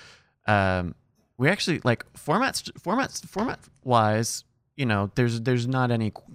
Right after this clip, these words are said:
any quibble or, or issue there. I'm not finding, like, "Well, why didn't you,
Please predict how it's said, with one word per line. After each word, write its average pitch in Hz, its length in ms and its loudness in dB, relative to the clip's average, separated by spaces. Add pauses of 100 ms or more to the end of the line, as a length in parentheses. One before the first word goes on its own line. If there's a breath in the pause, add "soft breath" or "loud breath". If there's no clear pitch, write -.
(160)
any 117 160 -2
quibble 113 480 0
or, 98 220 0
or 104 180 0
issue 110 300 -2
there. 101 220 2
I'm 101 80 -2
not 117 180 -2
finding, 104 260 -2
like, 95 220 -6
"Well, 139 140 -4
why 175 120 2
didn't 175 200 -4
you, 147 360 -2